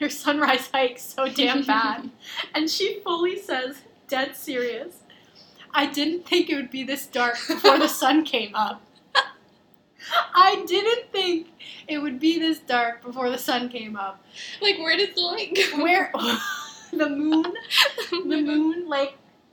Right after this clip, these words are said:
Speaker 1: and I said, "You know what? Me either." <laughs> I didn't either. How could, how could we have known? How could we have known?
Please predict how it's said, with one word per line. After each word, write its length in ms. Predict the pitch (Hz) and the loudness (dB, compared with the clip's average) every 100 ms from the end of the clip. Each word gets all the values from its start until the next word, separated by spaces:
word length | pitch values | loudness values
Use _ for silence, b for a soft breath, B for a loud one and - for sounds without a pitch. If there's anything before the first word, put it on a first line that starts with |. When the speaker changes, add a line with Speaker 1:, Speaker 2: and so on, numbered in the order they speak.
| _ _ _ _ _ _ _ _ - - | _ _ _ _ _ _ _ _ -20 -10
Speaker 1:
and 100 | 247 | -6
I 100 | 240 | -4
said, 260 | 240 254 226 | -6 -6 -8
"You 60 | 233 | -6
know 140 | 226 | -8
what? 300 | 220 226 254 | -4 -4 -6
Me 80 | 240 240 262 | -8 -8 -8
either." 180 | 220 214 | -8 -8
<laughs> 1080 | - - 855 - 415 403 453 415 480 494 523 | -8 -8 -8 -8 -4 -2 -2 -6 2 4 6
I 140 | 415 330 | 6 6
didn't 180 | 294 | 2
either. 360 | 320 349 240 269 - _ B B B - | -2 -6 -8 -12 -14 _ B B B -2
How 240 | - 294 | 2 4
could, 260 | 294 381 392 - 302 | 6 6 6 0 2
how 180 | 294 311 | 4 4
could 220 | - 320 | 4 2
we 120 | 302 | 4
have 120 | 311 262 | 2 0
known? 360 | 226 214 202 - B B B B | -6 -8 -10 -6 B B B B
How 500 | 262 254 202 180 - _ | 0 2 2 -2 -8 _
could 240 | - 320 240 | -2 -2 -2
we 80 | 208 | -12
have 140 | 202 | -12
known? 280 | 202 190 | -12 -10